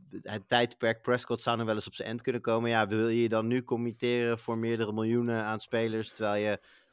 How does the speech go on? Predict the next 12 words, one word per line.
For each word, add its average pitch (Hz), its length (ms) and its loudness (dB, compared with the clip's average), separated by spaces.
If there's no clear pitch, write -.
wellicht 110 500 0
het 107 100 -6
laatste 113 400 2
jaar 110 260 2
van 110 100 -6
je 107 80 -4
starter 117 400 -2
ingaat? 113 480 -4
Dus, - 260 -8
eh, 95 420 -4
ja, 95 340 -10
dat, 95 100 -20